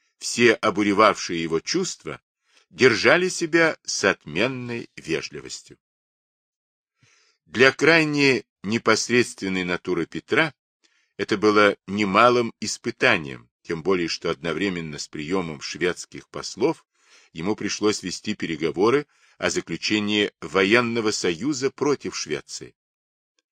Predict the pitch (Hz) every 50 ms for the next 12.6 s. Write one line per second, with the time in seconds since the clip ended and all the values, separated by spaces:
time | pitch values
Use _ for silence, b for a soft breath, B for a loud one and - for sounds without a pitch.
0 | _ _ _ _ _ _ _ _ _ _ _ _ 87 101 117 - - 135 139 165
1 | 196 196 180 170 160 143 123 - _ _ _ _ _ - 190 208 - - 104 104
2 | - - - 110 101 98 92 - - 90 - - 90 90 82 73 73 82 78 -
3 | - - - 85 104 147 175 - _ _ _ _ _ _ _ _ _ _ - -
4 | - 90 143 165 175 - - 131 156 151 139 147 139 123 - - - 107 - -
5 | - 113 113 117 113 113 117 117 117 113 - - - 90 87 117 139 - - -
6 | - 185 - 85 85 - - - - 80 71 80 90 87 - 104 92 78 - -
7 | - 92 85 - - - 104 104 95 82 - - - - 76 78 - - - 85
8 | 82 - - - 113 139 160 - - - - 143 139 - b b b b b b
9 | - 95 - - 202 202 90 - - - - 85 76 71 - - 73 73 73 76
10 | 95 139 151 151 b b b b b b _ - 95 101 95 95 98 - - -
11 | 98 - - - 98 95 98 98 95 87 95 92 - _ _ _ _ _ _ _
12 | - 98 98 92 90 90 113 147 156 147 -